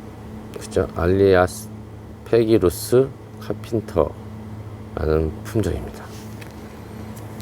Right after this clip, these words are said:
얘도 굉장히 우아하고, 그죠? 독특한 그런 품종이고요.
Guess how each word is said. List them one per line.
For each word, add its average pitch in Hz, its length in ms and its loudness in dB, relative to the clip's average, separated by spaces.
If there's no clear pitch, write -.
얘도 80 380 4
굉장히 92 560 4
우아하고, 90 680 6
그죠? - 220 -8
독특한 - 580 0
그런 80 140 2
품종이고요. 78 640 2